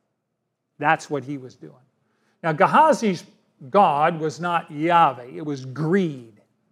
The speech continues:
He loved the stuff, right? Furthermore, he hated the Arameans because they were enemies of Israel. And he refused to give them grace like God wanted to. Who's that remind you of? The prophet who got swallowed by the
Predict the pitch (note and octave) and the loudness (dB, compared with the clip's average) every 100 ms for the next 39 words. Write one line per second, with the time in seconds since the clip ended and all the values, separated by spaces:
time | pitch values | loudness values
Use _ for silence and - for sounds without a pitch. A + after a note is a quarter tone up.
0 | _ _ _ F3 D#3+ E3+ E3 C3 B2 - | _ _ _ -4 -2 0 -2 -4 -18 -20
1 | - - _ _ C#3 E3 G3 _ _ _ | -20 -20 _ _ -20 -20 -20 _ _ _
2 | _ _ _ _ _ _ C#4 D4 G3 E3 | _ _ _ _ _ _ 6 8 6 6
3 | F3 F3 - A3+ C#4 A3 D#3 D3 D3+ D3 | 4 2 0 -2 0 -2 -2 -6 -4 -6
4 | D3+ E3 D#3+ D3+ D3 E3+ C#3 E3+ E3 E3+ | -8 -12 -10 -10 -4 -4 -2 -6 -6 -8
5 | E3+ E3 D3 F3 A#3+ E3 C#3 - _ _ | -10 -10 -6 -2 -2 -4 -8 -10 _ _
6 | _ F#3+ F#3+ F#3 E3+ D#3 D3 F3 F3 - | _ -10 -6 -4 -4 -6 -2 -2 -2 -8
7 | _ G3+ C4+ D4+ G#3+ G3 A3+ - - F3 | _ -4 0 4 4 4 2 -4 -6 -2
8 | E3 G#3 F3 F#3+ E3 C#3 F3 F#3 F3+ F3+ | 2 2 2 -4 -4 -2 2 4 4 0
9 | E3+ D#3 C#3+ E3+ D3+ D3+ D#3+ C3+ B2+ _ | -6 -6 0 2 2 -2 -8 -10 -18 _
10 | _ B3+ A3 G#3+ G#3 F#3 F#3+ F#3+ F3 F3 | _ -2 2 0 0 -4 -4 -2 2 2
11 | F3+ - _ _ _ - - E3+ E3+ E3+ | 2 -4 _ _ _ -20 -6 0 0 0
12 | D3+ D3 D#3 D3 - D#3+ D#3 D#3 C#3 D3 | -8 -2 -4 -4 -12 -6 -4 -6 -6 -8
13 | D3 C#3+ C#3 | -6 -6 -8